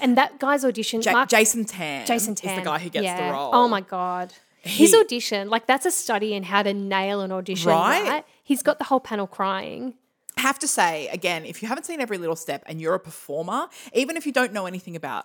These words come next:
Speaker 2: a chorus line,
Speaker 1: It's
Speaker 2: if
Speaker 1: worth
Speaker 2: nothing
Speaker 1: it.
Speaker 2: else, you get to see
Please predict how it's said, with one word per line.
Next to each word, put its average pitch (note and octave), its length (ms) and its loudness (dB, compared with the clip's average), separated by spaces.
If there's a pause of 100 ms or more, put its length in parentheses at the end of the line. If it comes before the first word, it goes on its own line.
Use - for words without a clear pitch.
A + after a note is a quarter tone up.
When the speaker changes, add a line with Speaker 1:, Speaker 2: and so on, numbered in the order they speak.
Speaker 2:
a D#3+ 60 -16
chorus D#3+ 520 -4
line, G2 580 -10
Speaker 1:
It's - 160 -4
Speaker 2:
if G#3+ 100 -4
Speaker 1:
worth - 60 -2
Speaker 2:
nothing C#4 360 2
Speaker 1:
it. - 20 2
Speaker 2:
else, A#3+ 300 0
you G#3+ 60 -2
get A#3 260 0
to A4 80 0
see G3 600 -4